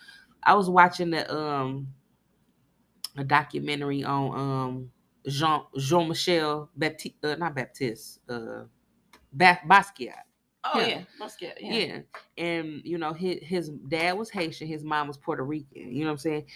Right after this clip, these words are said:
Speaker 1: He looked like a regular ass nigga, though, you know what I'm saying?
Speaker 2: Mm-hmm.
Speaker 1: And I think he was born here, you know what I'm saying? Um, but his mom was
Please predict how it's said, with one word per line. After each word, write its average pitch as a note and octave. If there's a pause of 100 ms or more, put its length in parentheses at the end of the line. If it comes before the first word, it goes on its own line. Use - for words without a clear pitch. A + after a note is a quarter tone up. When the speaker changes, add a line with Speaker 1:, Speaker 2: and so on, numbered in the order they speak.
(160)
Speaker 1:
He G#3
looked B3+
like F3
a E3
regular D#3
ass D#3 (680)
nigga, C4
though, A#2+
you F#3+
know G3+
what G3
I'm G3
saying? G3
Speaker 2:
Mm-hmm. F3+ (220)
Speaker 1:
And D3+
I D#3+
think F#3+
he G#3+
was G#3
born D3
here, C#3+
you E3+
know F3
what E3+
I'm E3+
saying? F3 (640)
Um, C3+
but D3
his D#3+
mom D3+
was F3